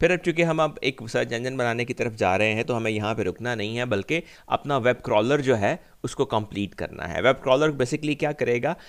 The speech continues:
कि जो लिंक आप एक्सट्रैक्ट करेंगे, उन लिंक्स को फिर हम मज़ीद ओपन करके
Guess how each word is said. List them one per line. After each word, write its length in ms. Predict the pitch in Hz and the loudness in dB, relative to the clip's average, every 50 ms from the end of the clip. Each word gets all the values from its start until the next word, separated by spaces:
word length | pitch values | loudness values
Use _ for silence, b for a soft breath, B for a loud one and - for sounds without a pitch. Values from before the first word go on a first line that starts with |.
| B B B | B B B
कि 80 | - 160 | 0 2
जो 100 | 156 175 | 4 4
लिंक 380 | 151 135 143 170 196 202 202 - - | 4 4 2 2 2 0 -2 0 4
आप 240 | 156 151 156 - - - | 4 4 4 2 0 0
एक्सट्रैक्ट 540 | 143 156 - - - - 214 226 - - - | 0 2 0 -2 0 2 0 0 0 0 2
करेंगे, 460 | 127 120 113 110 110 117 151 185 196 B B B B B - | 2 4 4 2 0 2 2 0 0 B B B B B -4
उन 180 | 190 196 190 165 | -2 -2 0 2
लिंक्स 360 | 147 151 165 185 170 - - | 2 2 2 2 0 -4 -8
को 240 | - - 175 180 175 180 196 | -6 0 2 2 2 2 2
फिर 120 | 196 190 | 0 2
हम 280 | 196 196 180 175 160 147 | 2 0 0 0 0 2
मज़ीद 580 | 135 135 127 127 143 170 180 190 196 190 170 202 - 143 | 2 0 0 -2 -4 -2 -2 -2 -2 0 0 2 4 4
ओपन 340 | 147 143 143 156 147 151 | 4 4 4 2 0 0
करके 580 | 139 - 135 135 139 - - 160 165 175 170 | 0 0 0 0 0 0 0 0 2 2 0